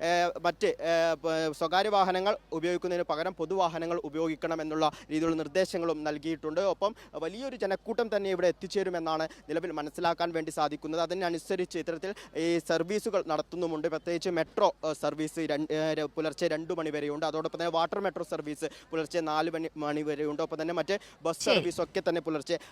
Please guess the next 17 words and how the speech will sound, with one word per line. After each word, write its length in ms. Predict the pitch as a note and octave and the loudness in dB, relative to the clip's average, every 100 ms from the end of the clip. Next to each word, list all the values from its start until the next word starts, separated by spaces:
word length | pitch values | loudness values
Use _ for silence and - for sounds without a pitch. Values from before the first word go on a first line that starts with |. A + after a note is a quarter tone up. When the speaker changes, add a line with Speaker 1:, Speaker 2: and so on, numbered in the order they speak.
| - | -2
Speaker 1:
അഞ്ച് 260 | E3 G3 | 0 2
മണി 180 | A3 F#3 | 0 2
വരെയുണ്ട്. 300 | F3 E3 D3 | 2 2 0
അതായത് 320 | D#3+ F#3 F#3+ | 0 0 0
ഈ 100 | A3 | 0
നഗരത്തിന്റെ 480 | G3 F3+ G3+ G#3+ G#3+ | 0 -2 -2 -4 -4
വിവിധ 260 | F#3+ F#3+ A3+ | -4 -2 2
ഭാഗങ്ങളിലേക്ക് 600 | G3 F#3+ F#3+ F#3+ F#3 F#3 | 6 6 6 4 4 2
ജനങ്ങൾക്ക് 440 | F3 F3 F#3 F3+ | 0 2 0 0
പോകുവാൻ 400 | F3+ F3 F3 F#3 E3+ | -2 -2 0 0 0
ഒരു 140 | E3+ | -2
ബുദ്ധിമുട്ടും 580 | E3+ D3+ G#3+ G#3+ F#3+ E3+ | -2 -2 2 2 2 2
ഉണ്ടാകില്ല. 340 | D#3 D3+ E3+ | 4 4 4
അത്തരത്തിൽ 380 | E3+ - F3 F#3 | 0 0 -4 -2
എല്ലാ 220 | E3 F#3+ | 2 2
ക്രമീകരണങ്ങളും 760 | G#3+ F#3 F#3 G#3 G3 F3+ F3 | 2 0 2 2 0 -2 -4
നില-, 140 | E3+ | -4